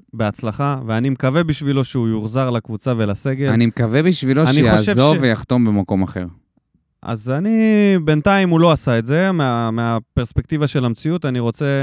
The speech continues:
Speaker 1: אני מקווה בשבילו שזה יסתדר לו, כי נראה לי שהוא אוהב את העיר והוא אוהב את הקבוצה, הקהל מאוד אוהב אותו.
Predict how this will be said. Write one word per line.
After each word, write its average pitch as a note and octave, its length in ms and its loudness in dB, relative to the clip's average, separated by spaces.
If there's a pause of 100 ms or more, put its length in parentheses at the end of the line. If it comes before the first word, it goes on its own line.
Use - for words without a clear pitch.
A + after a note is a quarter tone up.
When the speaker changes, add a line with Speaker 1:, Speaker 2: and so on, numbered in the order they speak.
(320)
Speaker 1:
אני C#3 160 0
מקווה F#3+ 280 0
בשבילו F#3+ 360 -2
שזה B2 260 -2
יסתדר C3 440 0
לו, G#2 200 -2
כי C#3 240 -4
נראה D#3 220 -4
לי F#3 60 -4
שהוא D#3+ 200 -2
אוהב D3+ 200 2
את - 60 -6
העיר D3 320 0
והוא A#2 120 0
אוהב B2+ 120 0
את C3 80 -8
הקבוצה, C3+ 480 -2 (400)
הקהל C#3+ 340 2
מאוד D3+ 220 4
אוהב C#3 200 4
אותו. B2+ 300 0